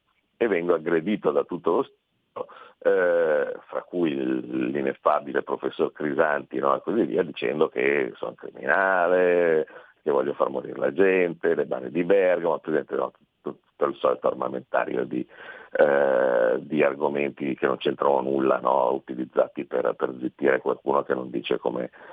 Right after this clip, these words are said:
eh, come, come gradiscono, come gradiscono loro. E, e, e guarda caso, <laughs> poi ieri ero in macchina,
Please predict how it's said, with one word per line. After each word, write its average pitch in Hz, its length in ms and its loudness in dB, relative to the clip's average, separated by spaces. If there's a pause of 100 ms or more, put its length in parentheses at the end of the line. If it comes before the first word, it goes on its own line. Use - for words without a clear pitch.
(220)
eh, 60 480 2
come, 71 320 -2
come 71 240 -2
gradiscono, 67 840 0
come 67 200 0
gradiscono 62 600 0
loro. 50 300 -2 (640)
E, 71 1000 2
e, 107 180 -2
e 85 420 2
guarda 82 360 2
caso, 67 460 0
<laughs> - 120 -16
poi 190 220 -6
ieri 85 460 2
ero 69 120 2
in 104 100 -2
macchina, 67 560 -4